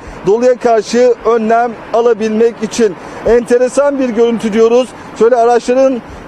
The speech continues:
yanına doğru yaklaşıyoruz. Dolu Perşembe, bugün ve yarın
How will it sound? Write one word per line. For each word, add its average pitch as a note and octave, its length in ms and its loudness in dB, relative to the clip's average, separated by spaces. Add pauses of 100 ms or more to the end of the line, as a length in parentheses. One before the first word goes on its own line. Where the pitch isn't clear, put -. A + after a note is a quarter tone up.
(160)
yanına B3+ 380 4
doğru A#3+ 560 4
yaklaşıyoruz. A3 920 0 (600)
Dolu C#4+ 480 2 (540)
Perşembe, B3+ 720 2
bugün C4 360 2
ve B3 80 4
yarın B3+ 420 2